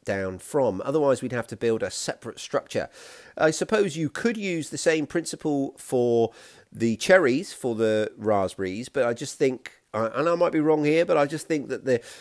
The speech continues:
the way the canes grow, they're a little bit less resilient and a little bit less strong than my cherry tree, and they might not put up with the additional pressure on them, but, uh, maybe that would work just as well. And finally,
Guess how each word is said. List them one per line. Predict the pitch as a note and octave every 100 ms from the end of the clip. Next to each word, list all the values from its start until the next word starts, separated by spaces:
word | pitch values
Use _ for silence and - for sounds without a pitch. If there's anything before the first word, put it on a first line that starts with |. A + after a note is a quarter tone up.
| -
the | C3
way | C3+ D3
the | B2+
canes | - D3+ C3+
grow, | D3+ C#3+
they're | C3+ B2
a |
little | C#3+ E3 F3 D#3 C#3+
bit | D3 -
less | B2+ C#3 C#3+ C3+ - -
resilient | B2+ B2+ B2+ D#3 B2+ G2+
and | F#2+ A2
a |
little | B2+ C3+
bit | A#2 -
less | A#2 B2
strong | - - C3+ C3 A#2 G2 F#2+
than | G#2+
my | G#2+ G#2
cherry | F#2+ - C3 A2 F#2
tree, | - F2+ F2+
and | G2+
they | A2+
might | A#2+ A#2+
not | A2 G#2+ - - - _
put | B2+ A#2
up | - -
with | G#2+ F#2 -
the | G2 G#2+ G2+ G#2+
additional | G#2+ B2+ A#2+ A2+ G#2 F#2+ - - -
pressure | E3+ D#3+ E3 B2
on | A2
them, | F#2+ E2+
but, | A#2 A2+ -
uh, | B2+ A#2+
maybe | B2+ D3+ D#3+
that | D3
would | B2 A#2
work | A#2 A#2 A2+ - - -
just | A#2+ A#2+
as | G2+
well. | A#2 A2 G#2
And | A#2+ A#2+
finally, | - E3 G#3+ A3+ E3+ B2+